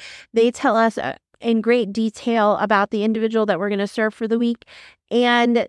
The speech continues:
some others, seems like they were filling out the paper for somebody else. So take it upon yourself to really get to know the people that you serve and the people you're serving with so that you can make those informed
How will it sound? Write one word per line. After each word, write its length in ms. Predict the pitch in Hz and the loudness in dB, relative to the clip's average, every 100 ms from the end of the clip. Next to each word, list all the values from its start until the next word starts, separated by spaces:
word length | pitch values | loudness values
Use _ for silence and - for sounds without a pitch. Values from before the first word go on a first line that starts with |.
| - | -8
some 680 | - - 269 294 277 277 269 | -10 0 2 2 0 -2 -2
others, 600 | 262 302 349 349 339 320 | 0 0 0 0 -2 -4
seems 760 | - - _ - - 277 262 | -14 -20 _ -14 -2 0 2
like 280 | 262 247 247 - _ _ _ | 2 2 0 -6 _ _ _
they 140 | 240 233 | 0 2
were 120 | 226 | 0
filling 260 | 247 226 | 0 0
out 140 | 220 214 | 0 -2
the 80 | 202 | -2
paper 260 | 220 190 | -4 -2
for 100 | 202 | -6
somebody 380 | 190 175 175 170 | -4 -4 -4 -6
else. 340 | - - - _ _ _ _ _ _ - _ | -10 -20 -20 _ _ _ _ _ _ -20 _
So 500 | - 285 247 233 240 - _ _ | -2 2 4 2 2 -6 _ _
take 260 | - 330 330 | -2 0 2
it 100 | 330 | 2
upon 340 | 302 294 262 | 2 0 2
yourself 460 | 240 226 190 196 - | 2 2 0 0 -2
to 140 | 240 | 0
really 240 | 220 214 208 | 2 2 2
get 200 | 208 - | 0 0
to 120 | 208 | 0
know 160 | 190 | 0
the 120 | 190 190 | 0 -2
people 260 | 226 208 | -2 0
that 160 | 196 135 | 0 0
you 140 | 202 | -2
serve 340 | 185 180 185 190 | -2 0 0 0
and 140 | 185 | -2
the 40 | |
people 300 | 180 208 185 | -2 -2 0
you're 140 | 185 185 | 0 -2
serving 440 | - 180 180 175 | -2 0 0 0
with 300 | 170 208 - _ _ - - - - | 0 0 -4 _ _ -20 -20 -20 -20
so 300 | - 262 233 | 0 0 2
that 280 | 240 214 | 2 2
you 300 | 208 208 240 | 0 0 0
can 320 | 247 277 233 214 | 0 0 2 2
make 220 | 202 196 | 0 0
those 400 | 190 185 185 185 | 0 2 0 -2
informed 840 | - 190 185 - 175 175 175 175 | -2 -2 -2 -4 -2 0 0 -4